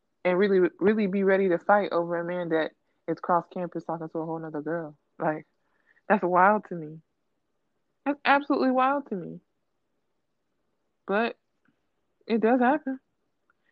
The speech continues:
It definitely does happen. Um, we just gotta set ourselves up better, ladies. Like,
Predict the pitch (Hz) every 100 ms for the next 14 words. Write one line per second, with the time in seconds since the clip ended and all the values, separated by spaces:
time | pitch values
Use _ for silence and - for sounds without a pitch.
0 | _ 196 202 190 208 214 190 185 190 185
1 | 190 165 165 - _ _ _ _ _ _
2 | _ _ _ _ _ _ - 147 - -
3 | - _ _ _ _ _ _ _ _ _
4 | _ _ _ _ _ _ _ _ _ _
5 | _ _ _ _ _ _ _ _ _ _
6 | _ _ _ _ _ _ _ _ _ _
7 | _ _ _ _ _ _ _ _ _ _
8 | _ 180 208 220 196 175 170 - 165 156
9 | 156 151 147 143 - 151 151 151 147 147
10 | 151 143 143